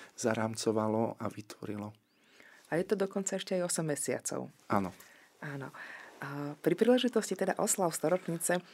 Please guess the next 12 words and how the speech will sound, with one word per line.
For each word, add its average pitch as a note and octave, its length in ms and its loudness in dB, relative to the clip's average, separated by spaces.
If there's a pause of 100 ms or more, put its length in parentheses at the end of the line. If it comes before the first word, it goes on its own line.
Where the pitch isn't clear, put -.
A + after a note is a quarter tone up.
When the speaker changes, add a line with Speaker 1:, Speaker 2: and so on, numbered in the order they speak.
(200)
Speaker 2:
apoštolská D#3+ 560 0
penitenciária D3+ 1040 0 (320)
vo C#3+ 400 2
Vatikáne C#3+ 640 2
na C#3 80 -2
žiadosť C#3+ 320 0
slovenských C#3+ 480 -4
Salesianov C#3+ 560 0
udelila C#3+ 480 0
aj B2+ 80 -6
veriacim C#3+ 480 -2
možnosť C#3+ 320 -6